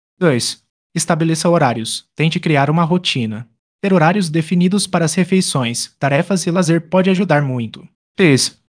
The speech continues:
reserve um tempo para você. Mesmo que seja só quinze minutos, é essencial ter um momento para relaxar e recarregar as energias.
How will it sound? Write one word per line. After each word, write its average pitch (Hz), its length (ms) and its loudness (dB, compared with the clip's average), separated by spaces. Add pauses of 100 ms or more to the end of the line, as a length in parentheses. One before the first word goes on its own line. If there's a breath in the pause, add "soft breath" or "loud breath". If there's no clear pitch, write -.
(220)
reserve 175 300 2
um 202 100 2
tempo 190 260 0
para 175 220 0
você. 160 400 -4 (180)
Mesmo 185 300 2
que 196 140 -2
seja 226 300 0
só 175 200 0
quinze 180 300 0
minutos, 165 640 0 (100)
é 165 80 0
essencial 175 540 2
ter 208 240 -2
um - 20 2
momento 165 380 2
para 180 200 -2
relaxar 196 480 0
e 156 40 0
recarregar 175 520 0
as 196 120 0
energias. 143 800 -2